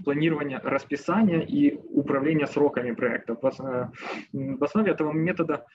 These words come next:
лежит определение наиболее длинной последовательности ваших задач, вот, э, от момента его начала и до момента его завершения. Вот, в дан-, на данном с-, графике мы видим, что это от событ-, э, от активности А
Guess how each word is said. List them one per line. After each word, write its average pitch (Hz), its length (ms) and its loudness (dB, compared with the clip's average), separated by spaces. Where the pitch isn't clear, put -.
лежит 139 240 -2
определение 151 460 0
наиболее 143 480 2
длинной 147 380 2
последовательности 135 1120 -2
ваших 131 340 -2
задач, 165 480 -4
вот, 170 420 0
э, 143 480 0
от 143 180 -2
момента 156 320 0
его 147 120 0
начала 214 340 0
и 156 200 0
до 147 120 0
момента 151 340 0
его 135 160 0
завершения. 127 600 -2
Вот, 113 200 -2
в - 80 -10
дан-, 147 240 -2
на 139 100 0
данном 156 280 0
с-, - 160 -12
графике 160 460 -2
мы 131 100 -4
видим, 139 220 -2
что 127 240 0
это 123 500 -2
от 123 180 -2
событ-, 135 420 -4
э, 120 300 2
от 123 180 -4
активности 127 540 -6
А 208 240 2